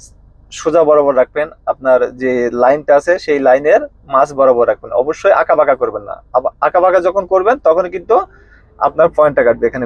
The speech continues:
Bureau of Course লেখে আপনার চার পয়েন্ট কিন্তু এখানে কেটে দিবে। তো এই জিনিসগুলা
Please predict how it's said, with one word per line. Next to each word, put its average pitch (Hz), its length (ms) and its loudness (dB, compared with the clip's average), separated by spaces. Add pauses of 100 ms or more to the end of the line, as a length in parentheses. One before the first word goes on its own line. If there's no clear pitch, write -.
Bureau 139 200 2
of - 100 -20
Course 160 200 0 (120)
লেখে 151 220 0 (400)
আপনার 135 200 -2 (340)
চার 139 200 2
পয়েন্ট 147 220 0
কিন্তু - 220 -6
এখানে 170 200 0 (120)
কেটে 143 240 -2
দিবে। 107 180 -10 (760)
তো 160 60 2 (200)
এই 175 120 4
জিনিসগুলা 196 440 2